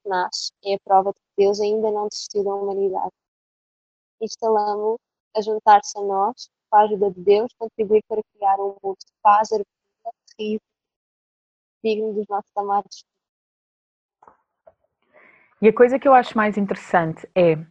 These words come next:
Speaker 2: quando nós lemos estas passagens, nós, como pais, pensamos assim: "Ai, os nossos filhos."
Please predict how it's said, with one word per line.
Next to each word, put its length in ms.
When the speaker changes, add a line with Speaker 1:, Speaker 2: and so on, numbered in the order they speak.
Speaker 2:
quando 200
nós 240
lemos 280
estas 320
passagens, 840
nós, 480
como 280
pais, 340
pensamos 380
assim: 200
"Ai, 200
os 120
nossos 420
filhos." 760